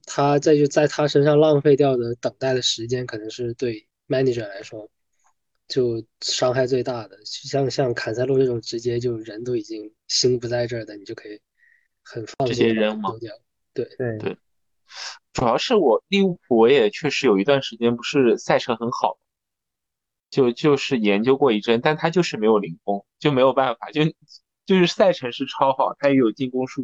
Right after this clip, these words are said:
Speaker 2: 据，但他后防就是没有零封，这，这一点就很烦。
Speaker 3: 对。今年利物浦这个状态下滑的太，就是中后场的这个
Speaker 2: 嗯。对，中后场，
Speaker 3: 状态下滑太厉害。
Speaker 2: 对。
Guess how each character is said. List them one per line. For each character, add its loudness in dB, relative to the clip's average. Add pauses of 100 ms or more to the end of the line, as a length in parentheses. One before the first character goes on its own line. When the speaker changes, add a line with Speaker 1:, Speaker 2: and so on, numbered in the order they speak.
Speaker 2:
据， -2
但 2
他 -2
后 0
防 -2
就 -8
是 -2
没 -4
有 2
零 -8 (160)
封， -14 (160)
这， -8
这 0
一 2
点 -4
就 -4
很 -12
烦。 -20 (800)
Speaker 3:
对。 -8 (1300)
今 0
年 2
利 2
物 2
浦 -8
这 -6
个 2
状 -2
态 -6
下 -4
滑 -6
的 -12
太， -10
就 -4
是 -8 (120)
中 -6
后 0
场 -14
的 -16
这 -4
个 -6
Speaker 2:
嗯。 -10 (120)
对， 0
中 0
后 2
场， -4
Speaker 3:
状 -16
态 -10
下 -2
滑 -6 (120)
太 0
厉 -6
害。 -12
Speaker 2:
对。 -18